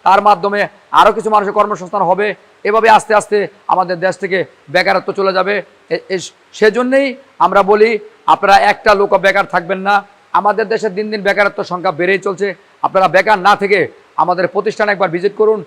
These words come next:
আশা করি কেউ যদি মনে করে যে আমি, আমার একটা কর্মের প্রয়োজন, আমি বেকার থাকতে চাই না, তাহলে আমাদের এই প্রতিষ্ঠানে একবার ভিজিট করার পর আশা করি, বিশ্বাস করি তাকে আর বেকার থাকতে হবে না।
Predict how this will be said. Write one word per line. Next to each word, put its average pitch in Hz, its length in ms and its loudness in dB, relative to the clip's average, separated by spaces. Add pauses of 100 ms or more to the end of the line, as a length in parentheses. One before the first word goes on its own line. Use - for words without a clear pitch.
(300)
আশা 180 200 0
করি 226 240 4 (380)
কেউ 208 160 2
যদি 233 140 -2
মনে 226 260 2
করে 214 200 4 (440)
যে 160 80 2
আমি, 185 200 4
আমার 196 280 2
একটা 202 120 -4
কর্মের 214 340 2
প্রয়োজন, 202 260 -2
আমি 190 120 -4
বেকার 190 320 -2
থাকতে - 220 -8
চাই 196 220 2
না, 185 120 4 (320)
তাহলে 196 240 6
আমাদের 196 320 4
এই 202 100 -2
প্রতিষ্ঠানে 208 320 -4
একবার 185 240 -2
ভিজিট 196 180 -6
করার 220 220 0
পর 185 160 0 (340)
আশা 185 220 0
করি, 247 160 2
বিশ্বাস 226 340 -4
করি 202 180 2 (260)
তাকে 175 180 0
আর 180 100 2
বেকার 180 320 0
থাকতে 175 220 -2
হবে 175 200 0
না। 196 120 0